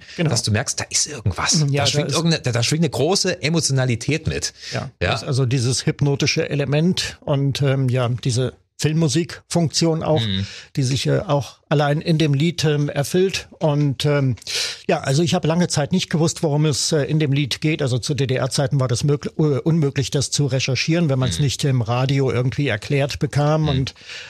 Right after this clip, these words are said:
Speaker 1: das war nicht der Fall. Aber es stimmt, das Lied wirkt auch ohne den Text.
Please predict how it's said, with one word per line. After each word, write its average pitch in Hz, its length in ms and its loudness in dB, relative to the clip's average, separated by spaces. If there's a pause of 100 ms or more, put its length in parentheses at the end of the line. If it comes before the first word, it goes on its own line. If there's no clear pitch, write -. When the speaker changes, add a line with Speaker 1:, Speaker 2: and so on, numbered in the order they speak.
Speaker 1:
das - 180 -6
war 143 80 0
nicht 139 220 0
der 151 100 2
Fall. 156 320 0
Aber 139 280 2 (280)
es 170 100 0
stimmt, 147 300 0
das 127 220 0
Lied 165 260 0 (100)
wirkt 165 460 -2
auch 143 220 -2
ohne 143 240 0
den 117 240 0
Text. - 460 -6